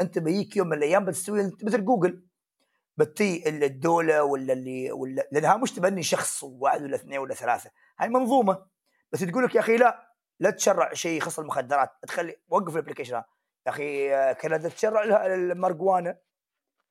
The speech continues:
صح ولا لا؟ وأمريكا في ولايات تشرع المارجوانا، كيف بسكر عليهم المارجوانا؟ زين،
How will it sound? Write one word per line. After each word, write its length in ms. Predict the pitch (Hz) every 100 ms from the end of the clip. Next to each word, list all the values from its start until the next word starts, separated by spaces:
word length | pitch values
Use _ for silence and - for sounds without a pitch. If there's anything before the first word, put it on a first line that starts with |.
| _
صح 160 | -
ولا 240 | 127 139 131
لا؟ 240 | 151 185 139
وأمريكا 500 | 143 156 180 - 160
في 120 | 156
ولايات 220 | 147 135
تشرع 220 | - 160
المارجوانا، 680 | 196 220 180 226 214 196 202 _ _ _ _
كيف 120 | - 190
بسكر 340 | 208 208 214
عليهم 180 | 180 220
المارجوانا؟ 560 | 208 202 170 196 185 196 _
زين، 220 | 151 160